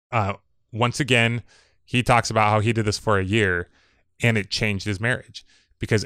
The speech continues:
every day he was focused on that thing. He was focused on his marriage, focused on what he appreciated about his wife. So once again, I know this is a house flipping podcast.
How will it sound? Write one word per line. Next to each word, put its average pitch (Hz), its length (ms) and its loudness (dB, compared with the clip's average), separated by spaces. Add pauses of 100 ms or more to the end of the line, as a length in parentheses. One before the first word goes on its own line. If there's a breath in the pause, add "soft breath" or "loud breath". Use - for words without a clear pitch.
every 117 200 0
day 98 240 2
he 107 160 -2
was 95 160 0
focused 101 460 -2
on 87 140 -2
that 82 200 -10
thing. - 220 -12
He 92 80 -12
was 92 120 -8
focused 127 540 0
on 101 160 2
his 95 180 -4
marriage, 92 300 -4
focused 131 380 -2
on 110 100 0
what 104 120 -2
he 104 100 -4
appreciated 90 880 -6 (580)
about 90 320 0
his 87 160 -4
wife. 90 240 -6
So - 280 2 (640 loud breath)
once 180 260 2
again, 180 200 4
I 151 80 4
know 139 160 4
this 147 160 2
is 123 80 -2
a 110 100 0
house 117 300 0
flipping 104 640 -2 (120)
podcast. 95 640 -4